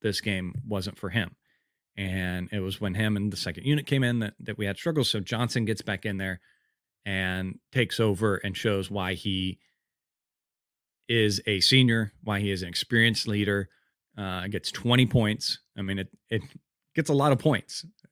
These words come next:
I mean, it, twenty points is a lot of points to score in a game. Uh, Trace Jackson Davis just had to go ahead and, uh, overshadow that with his forty-three. Uh, but he finishes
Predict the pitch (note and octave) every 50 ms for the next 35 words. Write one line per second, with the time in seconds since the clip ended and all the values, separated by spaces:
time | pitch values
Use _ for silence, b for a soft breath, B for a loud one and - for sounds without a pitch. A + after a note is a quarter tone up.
0 | _ - A2+ A2 A#2+ A#2 A#2 A2+ B2 B2 A2 - _ _ _ _ _ - C#3 D3+
1 | D3+ C3+ C3+ D3+ C#3+ B2+ - A#2+ A2 A2+ A#2 A#2 A#2 G#2+ G#2 C3+ C3 A#2+ G#2 -
2 | - G2+ - - - G#2 G2+ G2 F#2 F#2 G#2 F#2+ F#2 G2 A#2 b b b b b
3 | b b b b - G2+ F#2+ F#2+ G2 G2+ G#2+ - - A#1+ - - - - - A#2
4 | A2+ A2 - B2 A2+ G2+ G2+ G#2 A#2+ A#2+ A2+ A2+ - - A2 G2 - G2+ G#2 G2+
5 | G2+ G#2+ G#2 G#2+ G2+ G2+ G#2+ G#2 G2 G2+ G2+ G2 G2 F#2+ - G3+ D#3 G2 F#2 F#2
6 | G2 F#2+ F#2 - b b b b b A#2 G#2 A2 G2+ - - G#2 G#2+ A2+ G#2+ F#2
7 | F#2 E2+ E2+ - - A2 F#2 G2 F#2 - - - A2+ G#2 F#2+ F#2 F2 - A2+ A2+
8 | G#2 G2+ G2 - b b b b b b b b b b _ G#2 G2 F#2+ G2 F#2+
9 | F#2+ G2+ G#2 A#2 A2+ G#2 C#3+ D3+ C#3 D3 C3+ B2+ - - C3 B2+ C3 B2+ -